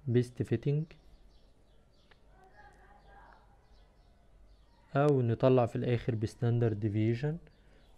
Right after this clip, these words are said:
اطلع الريسبونس سبيكترم اللي موجود في الكود. تمام؟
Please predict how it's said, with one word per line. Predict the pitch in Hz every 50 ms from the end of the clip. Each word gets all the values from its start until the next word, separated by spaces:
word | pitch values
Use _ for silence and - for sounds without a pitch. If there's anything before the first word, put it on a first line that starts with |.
| - - -
اطلع | 123 113 - 135 131 127 123 120 123 127 127 127 - - - -
الريسبونس | 127 110 110 113 117 110 104 - - 123 127 127 131 131 - - - - - - - - - _ _ _ - - - - _ - _ _ - - - _ - _ _ _ _ - 311 208 135
سبيكترم | 110 101 104 107 113 123 120 - - - 120 120 113 110 110 - - - - - _ - - -
اللي | 113 113 113
موجود | 113 113 110 107 104 104 110 110 110 - - - - - _ _ _ _ - - - - - _ _ _ -
في | - 110
الكود. | 95 - - 113 101 92 98 - - - - _ _ - - - _ - - - - _ _ _ _ - _ _ _ _ _ - - _ _ - - - - - - - -
تمام؟ | - 113 104 104 117 160 190